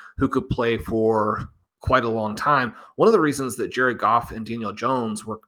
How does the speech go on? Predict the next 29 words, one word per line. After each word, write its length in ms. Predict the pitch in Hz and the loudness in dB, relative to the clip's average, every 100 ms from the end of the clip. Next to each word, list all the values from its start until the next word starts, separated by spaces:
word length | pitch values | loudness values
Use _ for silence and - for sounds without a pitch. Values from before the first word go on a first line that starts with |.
| _ | _
consistent 500 | - 110 135 - 110 | -8 -6 -4 -6 -6
targets 320 | - 117 113 | -2 -2 -2
for 200 | - 117 | -4 -4
us 100 | 117 - | -4 -6
over 160 | 110 | -6
the 80 | 104 | -4
last 280 | 107 110 - | -2 -2 0
several 240 | 143 127 | -2 0
years, 220 | 120 110 113 | 0 0 -4
and 100 | 110 | -6
then 200 | 107 - - _ | -6 -10 -20 _
definitely 340 | 139 135 117 | 2 2 0
again 300 | 104 104 104 | 0 -2 -4
this 180 | 160 - | -2 0
year, 220 | 131 117 - - - | 0 0 -4 -10 -4
is 100 | 117 | -2
that 140 | 131 - | 0 -2
if 140 | 247 | -2
they 140 | 254 | -2
were 160 | 214 - | -4 0
able 220 | 151 147 | 0 0
to 100 | 135 | -2
hit, 460 | - - 160 123 - - _ _ | -2 2 4 2 -2 -20 _ _
then 160 | 127 135 | -2 0
you 100 | 120 | -2
have 380 | - 160 175 139 | 0 2 2 0
this 180 | 139 - | -2 -4
interesting 480 | 131 135 - 110 104 | -4 -4 -4 -6 -2
window 580 | 139 123 110 101 95 | -2 0 2 0 -2